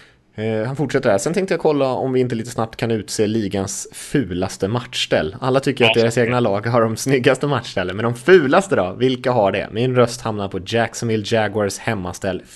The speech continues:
Speaker 1: Fy fan", skriver han. "Det är något så fruktansvärt med, med den matt svarta guldiga hjälmen med en Jaguar på och den där hemska blågröna färgen. Vad säger ni? Keep up the good work", skriver Alexander.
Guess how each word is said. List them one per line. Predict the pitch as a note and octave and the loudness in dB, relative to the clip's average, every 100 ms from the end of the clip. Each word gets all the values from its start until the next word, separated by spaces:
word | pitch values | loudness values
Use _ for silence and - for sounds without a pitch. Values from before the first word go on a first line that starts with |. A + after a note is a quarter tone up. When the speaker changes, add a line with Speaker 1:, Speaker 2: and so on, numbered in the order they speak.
| - | -6
Speaker 1:
Fy | C#3+ D#3+ E3 E3 | -4 -4 -6 -10
fan", | D#3 - D3 C#3 G#2+ A#2+ F2 | -10 -4 -2 0 0 -2 -2
skriver | - F2+ | -6 -6
han. | E2+ F#2 | -6 -2
"Det | A#2+ | 0
är | C3+ | 2
något | C#3 | 0
så | - D#3 | 0 -2
fruktansvärt | D3+ D3+ - B2+ A#2+ A#2+ | 0 -2 0 -2 0 0
med, | A2+ G#2+ B2+ | 0 -4 -6
med | A#2 A2 | -2 -2
den | G#2+ A2 | -2 -2
matt | B2+ - - | -4 -4 -14
svarta | - A#2+ - G#2 | -4 -4 -4 -6
guldiga | G#2+ C3+ A#2 G2 A2+ G#2+ | 0 2 2 2 2 4
hjälmen | A2+ A#2+ A#2 A#2+ A2+ | 2 2 0 -4 -2
med | A2 | -2
en | A2+ | 2
Jaguar | A2 G#2+ A2+ G#2+ G#2 | 2 2 4 4 2
på | F#2+ G#2 G2 - - | 0 -4 -4 -8 -2
och | |
den | B2 | 2
där | A#2+ G#2+ | 4 2
hemska | G2+ C#3 A#2 A2 - - | 0 -2 -2 -4 -2 -2
blågröna | A2+ B2 A2+ G#2 A2 G#2 G#2 | 0 2 2 2 0 -2 -4
färgen. | - G2 F#2+ F2+ - - | -4 -4 -4 -6 -12 -4
Vad | B2 A2+ | 2 2
säger | A#2+ G#2+ | 2 -2
ni? | G2 E2+ - | -4 -8 -4
Keep | C#3 | -2
up | A2+ G#2+ | -2 -4
the | |
good | F#2+ F#2+ E2+ | -4 -4 -6
work", | E2 D2 | -8 -10
skriver | - D2 C#2 | -14 -12 -12
Alexander. | A#1+ - G1+ - | -12 -14 -18 -20